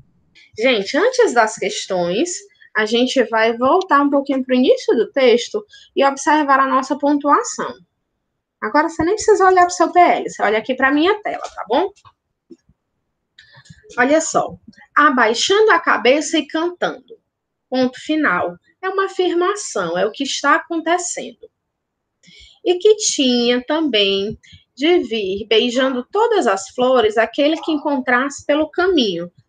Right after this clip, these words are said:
Dois pontos, ó. O que que ele vai fazer com esses dois pontos aí? Ele vai anunciar pra você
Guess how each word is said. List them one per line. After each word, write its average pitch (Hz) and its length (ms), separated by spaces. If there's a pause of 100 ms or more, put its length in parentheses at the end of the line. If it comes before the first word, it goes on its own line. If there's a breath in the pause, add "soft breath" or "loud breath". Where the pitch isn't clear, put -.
(160)
Dois 254 520
pontos, 247 600
ó. 214 180
O 202 60
que 508 120
que 571 80
ele 480 160
vai 415 100
fazer 285 220
com 285 80
esses 254 240
dois 233 320
pontos 214 380
aí? 214 420 (400 loud breath)
Ele 240 200
vai 226 200
anunciar 233 840
pra 269 200
você 277 640